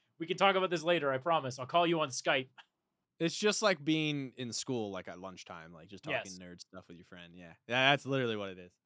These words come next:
Speaker 1: Speaking of, uh, talking to us, we would love to hear from our listeners. So please, if you have any ideas for future episodes or anything you wanna talk about, feel free to email us at the lost cantina pod at gmail dot com.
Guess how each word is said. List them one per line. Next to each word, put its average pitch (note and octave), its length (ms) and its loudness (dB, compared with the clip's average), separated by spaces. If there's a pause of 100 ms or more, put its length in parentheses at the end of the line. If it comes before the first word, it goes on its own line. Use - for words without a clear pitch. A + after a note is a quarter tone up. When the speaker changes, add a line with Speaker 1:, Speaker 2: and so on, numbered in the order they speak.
Speaker 1:
Speaking A#3+ 380 -4
of, D#3 160 2
uh, C#3+ 200 4
talking F#3 360 4
to C#3+ 120 0
us, - 340 -2
we E3+ 100 -4
would D#3+ 180 -6
love F#3+ 200 2
to D#3 40 -14
hear E3+ 140 -4
from D3 160 -14
our C3 120 -4
listeners. A#2 440 -10
So C#3 160 -8
please, D#3 440 -4
if B2 100 -16
you D3 80 -4
have C#3+ 200 0
any G#3+ 300 -2
ideas F3+ 480 -2
for C#3 120 -14
future C#3 320 -18
episodes F#3 560 -2
or C#3+ 60 -6
anything C3+ 160 -8
you C3 80 -8
wanna B2 140 -8
talk F#3 220 -4
about, E3+ 240 0 (400)
feel F3+ 100 0
free E3 220 -8
to F#3+ 100 -10
email G3 200 0
us F#3 220 -2
at C#3 200 -4
the C3+ 80 -6
lost F3+ 380 0
cantina F#3+ 440 -6
pod C3+ 560 2 (320)
at B2+ 140 -8
gmail C#3 360 -6
dot B2 220 -6
com. G#2 300 -10